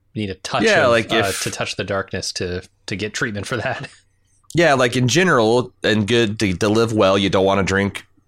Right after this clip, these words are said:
Speaker 2: poison. You wanna stay away from radio, uh, radioactive, uh, radioactive stuff, and you certainly don't want steel
Speaker 1: Mm-hmm.
Speaker 2: carving your flesh.
Speaker 1: Right.
Speaker 2: But to survive cancer, you're gonna have to probably do all three of those things,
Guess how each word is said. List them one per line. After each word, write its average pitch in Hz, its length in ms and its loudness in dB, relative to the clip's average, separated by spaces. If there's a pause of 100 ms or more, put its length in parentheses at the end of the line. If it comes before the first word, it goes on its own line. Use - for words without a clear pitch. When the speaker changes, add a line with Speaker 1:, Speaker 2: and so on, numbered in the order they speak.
(100)
Speaker 2:
poison. 87 720 0
You 95 100 0
wanna 90 180 0
stay 95 220 0
away 92 220 2
from 92 180 -2
radio, 87 600 2
uh, 80 420 0
radioactive, 90 800 0
uh, 80 220 0
radioactive 95 520 0
stuff, 85 400 -2
and 85 120 -2
you 82 80 -2
certainly 175 320 0
don't 113 180 2
want 101 400 0
steel 92 540 2
Speaker 1:
Mm-hmm. 113 100 -6 (300)
Speaker 2:
carving 104 340 0
your 85 80 0
flesh. - 580 -2 (600)
Speaker 1:
Right. 87 200 -6
Speaker 2:
But 131 120 0
to 120 100 -2
survive 127 380 0
cancer, 131 340 0
you're 101 140 2
gonna 95 240 2
have 98 240 -2
to 90 80 -2
probably 107 480 0
do 90 200 0
all 87 120 2
three 101 180 0
of 80 80 0
those 64 220 -2
things, 55 520 -6